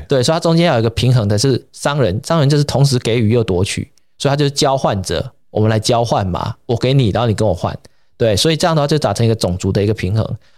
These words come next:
所以有，有这样的一个人是为了生物性多样化，像好哥讲，人是多元多样嘛，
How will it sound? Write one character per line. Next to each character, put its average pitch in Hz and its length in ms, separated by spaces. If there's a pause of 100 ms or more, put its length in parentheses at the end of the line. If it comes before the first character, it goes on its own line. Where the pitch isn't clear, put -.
所 - 160
以 214 200
有， 117 120 (120)
有 123 180
这 190 140
样 170 100
的 143 80
一 127 80
个 127 80
人 101 140
是 139 120
为 143 160
了 107 80
生 143 300
物 151 100
性 120 220
多 113 180
样 110 140
化， 104 160
像 131 180
好 101 140
哥 113 140
讲， 101 200
人 98 140
是 139 100
多 131 280
元 95 220
多 110 200
样 117 220
嘛， 120 200